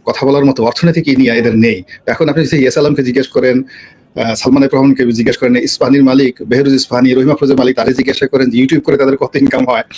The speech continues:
আপনি তাদেরকে জিজ্ঞেস করতে পারবেন? তারা গোলাম মোল্লা রনিকে তাদের সাথে ইনশাল্লাহ ভালো অবস্থাতেই জানে।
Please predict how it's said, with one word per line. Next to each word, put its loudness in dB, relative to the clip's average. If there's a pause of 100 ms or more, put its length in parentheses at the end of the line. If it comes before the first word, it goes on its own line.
(300)
আপনি -8
তাদেরকে -2
জিজ্ঞেস 0
করতে -2
পারবেন? 2 (720)
তারা -2 (100)
গোলাম 2
মোল্লা 2
রনিকে -2
তাদের -2
সাথে -4
ইনশাল্লাহ -2
ভালো 2
অবস্থাতেই -6
জানে। -8